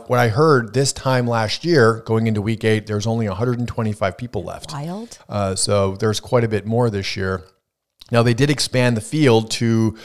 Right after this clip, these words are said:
Speaker 1: uh, you know, you can have ten entries per person. Uh, I think last
Speaker 2: Wow.
Speaker 1: year it was only four or five.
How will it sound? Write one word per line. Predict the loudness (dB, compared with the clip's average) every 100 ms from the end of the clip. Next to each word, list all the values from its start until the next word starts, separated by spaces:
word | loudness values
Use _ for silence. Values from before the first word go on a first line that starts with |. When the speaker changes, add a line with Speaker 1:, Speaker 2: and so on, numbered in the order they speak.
| -20 -8
Speaker 1:
uh, | 0 4 4 2
you | 0
know, | 0 0
you | -2 -2
can | -2
have | -2 -2 -2
ten | -2 0
entries | 0 -2 -4 -6
per | -4 -4
person. | -2 0 2 2 0 -4 -10
Uh, | -4
I | -4 -2
think | -6 -2
last | -2 -2
Speaker 2:
Wow. | -4
Speaker 1:
year | -4
it |
was | -4
only | -4 -6 -8 -14 _ _ _
four | _ -2 -2
or | -2
five. | 0 2 2 -2